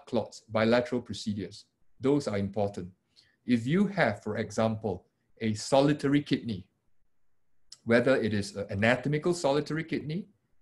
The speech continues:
or, uh, a, uh, a functional, uh, solitary kidney, stent the patient, right? Like I say,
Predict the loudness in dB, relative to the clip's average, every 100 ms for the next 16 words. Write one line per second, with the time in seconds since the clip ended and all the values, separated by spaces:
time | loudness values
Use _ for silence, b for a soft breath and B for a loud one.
0 | _ 0 4 4 0 -4 _ _ _ -2
1 | 0 0 -2 -4 -6 -4 -4 -6 -8 -8
2 | -8 -12 -12 -12 0 2 2 0 0 0
3 | 0 -10 _ _ _ -10 -6 -6 -8 -12
4 | -6 0 2 2 0 0 -2 -4 -4 -4
5 | -8 _ _ _ _ _ _ -10 0 2
6 | 2 -4 -14 -12 -10 -12 -18 _ -10 -4
7 | -4 -2 -2 0 -2 -2 -2 -2